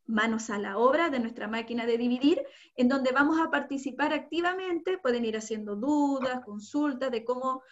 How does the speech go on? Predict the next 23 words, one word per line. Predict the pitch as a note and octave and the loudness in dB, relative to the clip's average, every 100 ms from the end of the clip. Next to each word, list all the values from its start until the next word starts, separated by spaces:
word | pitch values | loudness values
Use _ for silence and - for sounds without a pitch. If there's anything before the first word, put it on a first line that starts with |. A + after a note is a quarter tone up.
| - _ | -20 _
se | - A3+ | -6 -2
van | A#3 A#3+ | 0 0
construyendo | B3+ A#3+ - G#3+ G#3+ A#3 B3 B3+ | -2 -4 -6 -6 -2 2 2 2
esta | B3+ D4 | 0 0
máquina, | E4+ C#4 - C4+ F4+ - | 2 2 0 2 2 0
y | B3+ B3 | -2 0
también | A#3 A#3 B3 D4+ | 0 0 0 2
vamos | E4 E4+ E4 | 2 -2 -4
a | |
explicar | D4+ C4+ C#4 D4 D#4 | -6 -6 -4 -4 -4
qué | - D4 | -4 0
van | D4+ | 2
a | D4 | 2
tener | C#4+ C#4 C#4 | 0 -2 -2
que | F#3+ | -4
realizar | F#3 C4+ C#4 A#3+ | -4 -4 -4 -4
los | C4+ D4+ | -2 -2
niños | A#3 A#3 B3 | -2 -4 -6
que | - A3+ | -10 -10
no | A3 A#3 | -8 -8
tengan | - B3+ B3+ C4 C4 | -6 -6 -4 -6 -6
los | C#4 | -2
materiales. | C#4+ D4 F4 B3+ - - | 0 0 0 0 -2 -12